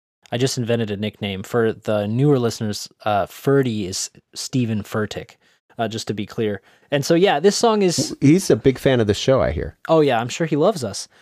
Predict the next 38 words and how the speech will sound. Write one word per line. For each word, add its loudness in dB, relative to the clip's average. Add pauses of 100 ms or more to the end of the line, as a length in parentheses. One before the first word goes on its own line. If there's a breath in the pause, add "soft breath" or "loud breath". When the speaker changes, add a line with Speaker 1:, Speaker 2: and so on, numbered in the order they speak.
(320 soft breath)
Speaker 1:
Uh, 2 (500)
this 2
song 0 (320)
s-, -10 (420)
strives, 2
and 0
I 2
think -4
successfully, -2
to 0
be -4
biblically -2
accurate, -2 (420)
uh, 0 (260)
and -4
clear 4
in 2
its -4
messaging. 0
It's -2
unfortunate 2
that 0
the -4
title 2
is -6
very 0
unclear -2
because, -6 (360 loud breath)
uh, 4 (160)
<laughs> -20
the 4
rest 2
of 0
the 0
song 0
is 2
quite -4
clear. -4